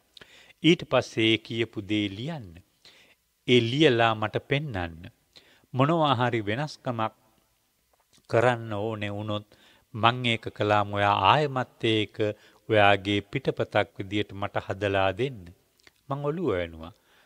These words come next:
තව එකක් ළමයා. ඒ එක අහගන්න මං කන් දෙක උල් කළා. "ඔයා ලියන්නේ මං කියන දේ වුණාට පිටපත් කරන්නේ ඔයා නිසා ඒක ඔයාගේ.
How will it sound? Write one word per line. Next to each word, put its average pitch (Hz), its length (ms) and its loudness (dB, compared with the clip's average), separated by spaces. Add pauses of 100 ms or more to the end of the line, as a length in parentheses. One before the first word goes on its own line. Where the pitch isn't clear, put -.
(200)
තව 151 200 2
එකක් 107 320 -2
ළමයා. 82 400 -8 (1080)
ඒ 143 240 6 (960)
එක - 200 2 (260)
අහගන්න 117 640 0
මං 101 360 -4
කන් 123 360 -4
දෙක 104 220 -6
උල් 120 240 -4
කළා. 85 400 -12 (880)
"ඔයා 123 200 8
ලියන්නේ 135 600 0
මං 120 320 2
කියන 131 320 -4
දේ 110 220 0
වුණාට 104 500 -4
පිටපත් 151 560 -4
කරන්නේ 104 460 -2
ඔයා 110 280 0
නිසා 104 340 -4
ඒක 104 200 -4 (120)
ඔයාගේ. 110 600 -2